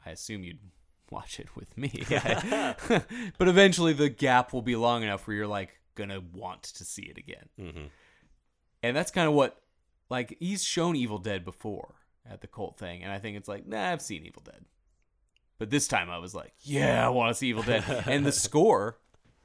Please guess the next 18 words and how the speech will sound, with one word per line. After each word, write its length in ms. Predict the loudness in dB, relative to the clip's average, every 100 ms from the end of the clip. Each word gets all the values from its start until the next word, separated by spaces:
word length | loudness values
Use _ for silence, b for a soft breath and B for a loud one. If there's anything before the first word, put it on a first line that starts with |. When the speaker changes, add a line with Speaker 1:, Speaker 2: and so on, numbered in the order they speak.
| _
Speaker 1:
and 180 | -4 -2
the 40 |
new 200 | 0 2
restoration 680 | 2 0 -2 -4 -4 -6 -12
was 260 | -16 -18 -20 _ _ _ _ _ _
Speaker 2:
It 60 | -4
looked 240 | -4 -2
Speaker 1:
part 180 | 0 0
of 60 | 0
Speaker 2:
great. 80 |
Speaker 1:
the 40 | -6
big 280 | -4 -6 -6
thing 280 | -8 -8 -10
that 100 | -12
drove 340 | -8 -8 -8
me 100 | -14
there. 180 | -14 -14 -6
Speaker 2:
Yeah. 160 | -4